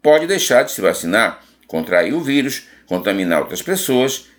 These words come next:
e até morrer. O mesmo acontece com pessoas que são induzidas a tomarem cloroquina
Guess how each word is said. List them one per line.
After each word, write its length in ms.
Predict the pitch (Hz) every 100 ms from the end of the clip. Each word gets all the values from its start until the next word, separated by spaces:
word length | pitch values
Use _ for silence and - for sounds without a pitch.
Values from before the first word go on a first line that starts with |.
| _
e 120 | 170 160
até 220 | - 90
morrer. 440 | 101 117 113 - -
O 60 | 95
mesmo 360 | 92 95 123
acontece 600 | 127 156 147 123 123 151
com 160 | 127 135
pessoas 440 | 117 101 101 113
que 120 | -
são 180 | 120 101
induzidas 800 | 104 139 143 160 - 82 - - - _
a 120 | 90
tomarem 420 | - 123 92 85
cloroquina 800 | 87 98 117 147 - 143 156 175